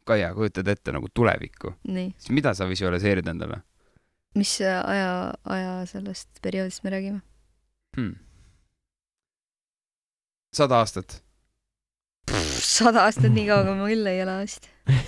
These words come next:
Speaker 1: Aga mine sa tea, nad ütlevad, et, äh, juba praegu peaksid elama inimesed, äh, kes elavad saja viiekümne aasta vanuseks.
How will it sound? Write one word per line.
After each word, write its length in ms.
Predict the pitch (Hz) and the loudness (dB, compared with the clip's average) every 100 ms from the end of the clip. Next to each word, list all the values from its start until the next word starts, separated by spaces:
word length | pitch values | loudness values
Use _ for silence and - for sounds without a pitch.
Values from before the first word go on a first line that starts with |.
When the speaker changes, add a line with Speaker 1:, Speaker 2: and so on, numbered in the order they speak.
| - - - - 311 349 - 254 - 254 - 285 - | 0 -2 4 6 8 8 8 8 6 4 2 0 -6
Speaker 1:
Aga 160 | - 123 | 0 2
mine 220 | 190 190 | 4 2
sa 140 | 110 | 0
tea, 180 | 98 95 | -2 0
nad 180 | 101 120 | 2 2
ütlevad, 400 | 170 110 101 98 | 0 0 -2 -2
et, 100 | - | -4
äh, 160 | 101 107 | -2 2
juba 200 | 123 131 | 4 4
praegu 400 | 127 131 127 104 | 4 4 2 0
peaksid 300 | 98 - 104 | 0 0 -2
elama 240 | 110 107 | 0 2
inimesed, 520 | 110 107 95 95 90 - | 4 4 2 0 -2 -2
äh, 300 | 92 92 92 | -2 -2 -4
kes 260 | - 95 | -4 -4
elavad 280 | 92 98 95 | 0 0 0
saja 220 | - 104 | -4 -4
viiekümne 540 | 101 101 98 92 90 - | 0 0 0 -4 -6 -8
aasta 240 | - - | -8 -6
vanuseks. 420 | 95 95 98 - | -6 -6 -8 -12